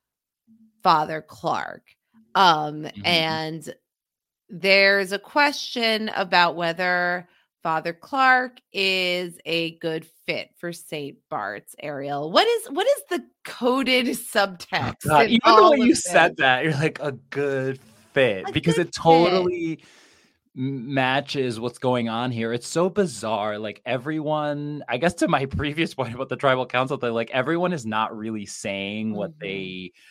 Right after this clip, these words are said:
Speaker 2: are actually meaning, and everyone's kind, everyone has their own agenda, and the stakes are really high for all these people.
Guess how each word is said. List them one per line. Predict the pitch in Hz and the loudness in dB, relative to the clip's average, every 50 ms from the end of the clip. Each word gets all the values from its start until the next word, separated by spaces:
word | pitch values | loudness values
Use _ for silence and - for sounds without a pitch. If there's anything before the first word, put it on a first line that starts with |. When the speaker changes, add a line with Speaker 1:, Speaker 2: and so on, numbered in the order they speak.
| _ _ _ _ _ _ - | _ _ _ _ _ _ -4
Speaker 2:
are | 101 101 104 101 - | -2 -2 -2 -2 -2
actually | 101 95 92 95 - - - - 147 147 147 147 143 147 147 151 147 | -2 -2 -2 -2 -4 -6 -8 -6 -6 -6 -6 -6 -8 -10 -12 -10 -8
meaning, | 147 151 160 165 170 170 170 175 175 170 170 175 175 175 170 - _ _ _ _ _ 120 | -6 -4 -2 -2 -2 0 0 -2 -2 -2 -2 -2 -4 -4 -6 -8 _ _ _ _ _ -10
and | 110 104 104 101 98 98 101 101 101 101 101 95 - _ _ _ _ _ _ - | -8 -8 -6 -6 -6 -6 -6 -6 -6 -6 -6 -8 -10 _ _ _ _ _ _ -8
everyone's | 117 110 98 113 113 110 110 107 - | -8 -6 -4 -4 -4 -2 -4 -6 -8
kind, | - - 120 110 92 - | -8 -6 -6 -6 -4 -2
everyone | 120 117 139 143 143 143 | -2 0 2 2 2 2
has | 131 143 135 | 2 2 0
their | 113 123 - - | 0 -2 -4 -2
own | 123 127 127 131 139 151 | -2 0 0 2 0 0
agenda, | 151 151 131 - 120 117 110 107 107 110 107 113 104 104 101 101 104 101 101 101 98 _ _ _ _ - | -2 -4 -4 0 0 0 0 2 0 0 0 0 -2 -4 -4 -4 -6 -6 -6 -8 -10 _ _ _ _ -10
and | 101 101 101 101 98 95 95 92 90 | -8 -6 -6 -4 -4 -6 -6 -6 -8
the | 101 - | -8 -8
stakes | - - 110 113 - - - | -8 -6 -6 -6 -4 -2 -4
are | 131 120 | -4 -2
really | 104 113 117 120 123 120 | -2 -4 -4 -4 -4 -4
high | 110 107 104 101 104 104 | -2 -2 -2 -2 -2 -4
for | - - 107 90 | -6 -6 -6 -6
all | 95 98 98 | -4 -4 -6
these | 101 110 107 101 - | -6 -8 -8 -8 -10
people. | - 98 95 92 - 95 92 92 92 92 92 92 82 | -14 -14 -14 -12 -10 -8 -8 -6 -6 -8 -10 -10 -12